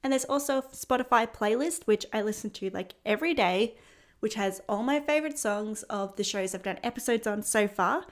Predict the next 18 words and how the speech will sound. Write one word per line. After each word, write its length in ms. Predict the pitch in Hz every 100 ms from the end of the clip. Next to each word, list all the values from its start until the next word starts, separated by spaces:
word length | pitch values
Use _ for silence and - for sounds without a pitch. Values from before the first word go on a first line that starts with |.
| - _ - _
So 220 | - 240
link 240 | 226 247 254
to 80 | 208
that 340 | 214 214 -
will 220 | 220 208
be 340 | 202 202 202 196
in 380 | 202 190 190 -
the 320 | 190 196 196
episode 380 | 294 294 - 285
description 540 | 269 - - 269 262 262
or 160 | 269 262
in 140 | 254
the 80 | 247
link 180 | 226 220
tree 460 | - 220 214 214 - - _ _
on 180 | - 262
the 200 | 262 277
aforementioned 880 | 285 285 220 196 196 196 - 202 202